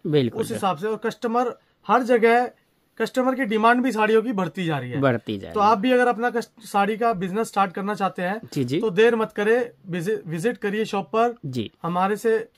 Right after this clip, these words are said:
Speaker 2: पूरी इंक्वायरी करिए, नॉलेज लीजिए,
Speaker 1: जी।
Speaker 2: कैसे बिजनेस स्टार्ट करना चाहिए, कितना मुनाफा कमाना चाहिए, कितना
Speaker 1: हाँ जी, हाँ जी।
Speaker 2: मुनाफे पे माल बेचना चाहिए।
Speaker 1: बिल्कुल।
Speaker 2: तो ये सारी बातें आपको बताई जाएगी।
Speaker 1: बिल्कुल सर, बिल्कुल।
Speaker 2: तो मिलते हैं आपसे नेक्स्ट वीडियो में। और आपको अगर अपने टे-, क-, सिटी के हिसाब से टेस्ट चाहिए तो वो भी आप कमेंट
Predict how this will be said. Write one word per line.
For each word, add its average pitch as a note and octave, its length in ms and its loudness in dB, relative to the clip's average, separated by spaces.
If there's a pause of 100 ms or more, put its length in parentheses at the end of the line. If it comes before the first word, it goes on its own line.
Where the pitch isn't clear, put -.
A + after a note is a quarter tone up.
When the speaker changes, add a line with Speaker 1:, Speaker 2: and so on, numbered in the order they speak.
Speaker 2:
पूरी G#3 180 -2
इंक्वायरी G3 420 0
करिए, G#3+ 300 0
नॉलेज F#3 340 -2
लीजिए, G3 540 0
Speaker 1:
जी। B2+ 240 0
Speaker 2:
कैसे G3 240 -2
बिजनेस G3+ 320 -4
स्टार्ट G3 260 0
करना G#3 220 -4
चाहिए, G#3 280 -4
कितना G#3 360 -6
मुनाफा E3 400 -2
कमाना G3 320 0
चाहिए, G3+ 260 -4
कितना G3+ 200 -4
Speaker 1:
हाँ C3+ 60 4
जी, - 20 6
हाँ F#3+ 60 0
जी। F#3 60 -4
Speaker 2:
मुनाफे F3+ 320 -6
पे G3+ 100 -8
माल F3+ 240 -2
बेचना D#3+ 320 -6
चाहिए। F3+ 320 -8 (120)
Speaker 1:
बिल्कुल। G3+ 280 4
Speaker 2:
तो C#3 60 -6
ये F#3 180 -6
सारी G#3+ 240 0
बातें G3 260 -2
आपको F#3+ 200 -4
बताई G3 340 -2
जाएगी। B2 460 -6
Speaker 1:
बिल्कुल B2+ 300 4
सर, F#2 140 -10
बिल्कुल। F#2 260 -14 (760)
Speaker 2:
तो D#3+ 240 -4
मिलते F#3 300 -4
हैं A#3+ 80 2
आपसे A#3 320 0
नेक्स्ट G#3+ 280 -2
वीडियो A3+ 240 0
में। A#3 300 0 (340)
और F#3+ 140 0
आपको A3 340 2
अगर A3+ 200 -2 (120)
अपने G#3+ 280 -6
टे-, E3 500 -10
क-, - 200 -12
सिटी G3+ 280 -8
के G#3+ 60 -8
हिसाब G#3+ 240 -2
से A3 100 -4
टेस्ट G#3+ 280 -4
चाहिए G#3+ 240 -2
तो A3 160 -4
वो G#3 80 -6
भी G3 140 -6
आप G#3+ 160 -2
कमेंट G3+ 260 -6